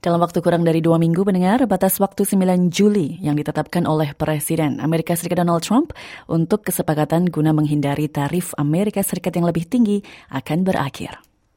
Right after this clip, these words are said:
Australia telah meningkatkan komitmen pendanaannya kepada kelompok vaksin global Gavi setelah, eh, Amerika Serikat mengatakan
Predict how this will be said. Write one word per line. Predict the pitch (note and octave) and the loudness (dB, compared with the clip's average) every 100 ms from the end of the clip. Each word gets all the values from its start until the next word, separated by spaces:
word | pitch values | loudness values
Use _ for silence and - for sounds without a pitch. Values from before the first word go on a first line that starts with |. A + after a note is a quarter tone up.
| _ _ _ _ - - - - - - | _ _ _ _ -20 -20 -20 -20 -12 -6
Australia | G#3+ B3+ C4 E4 | -2 2 2 4
telah | C#4+ C#4+ | 4 4
meningkatkan | B3 A#3 A3 A3 A#3+ B3 | 4 4 0 2 2 4
komitmen | B3 G#3+ G#3 G3+ | 4 2 2 2
pendanaannya | G3 G3 F#3+ F#3 F3+ F3+ G3 G3+ D3+ | 2 2 4 4 2 2 2 4 2
kepada | C#3+ D#3+ F3+ | 2 0 2
kelompok | F3+ E3+ E3+ E3 | 2 4 2 -2
vaksin | - E3 - E3 | -6 -4 0 2
global | D3+ D3 D3 F3 F3+ - - - | 2 2 4 4 2 -4 -8 0
Gavi | D#3 F3 G3+ - - - - | 0 2 0 -2 -8 -20 -18
setelah, | - C#3 D#3 D3+ E3+ - - | -6 0 2 2 0 -6 -6
eh, | D3 D3 C#3+ | -4 -4 -2
Amerika | D#3 F#3+ F#3 | 0 0 0
Serikat | F3 D#3+ - - | -2 -2 -2 0
mengatakan | D#3+ D#3 D3+ D3+ F3+ | 0 0 -2 0 2